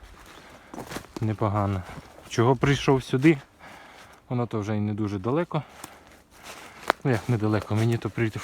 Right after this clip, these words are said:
прийшлось далеко ходити. Я був тут літом, десь, не знаю, може в липні. І тут розвідка літала і там, і там.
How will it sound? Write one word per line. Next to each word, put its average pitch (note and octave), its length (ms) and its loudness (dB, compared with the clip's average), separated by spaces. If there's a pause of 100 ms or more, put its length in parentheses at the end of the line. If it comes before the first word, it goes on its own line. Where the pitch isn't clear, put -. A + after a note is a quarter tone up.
(120)
прийшлось A#2+ 440 2
далеко B2+ 400 0
ходити. G2 280 -2 (1400)
Я B2 180 2
був B2 200 0
тут B2+ 220 -2
літом, C3+ 340 4 (600)
десь, - 220 -4 (840)
не G#2+ 80 -8
знаю, A2 220 0
може A2 220 0
в G#2 340 -2
липні. A#2 420 0 (1400)
І C#3 80 -2
тут C#3 180 -2
розвідка C#3+ 480 2
літала B2+ 420 2
і A#2 60 0
там, C3+ 260 0
і A#2 40 0
там. B2+ 260 -2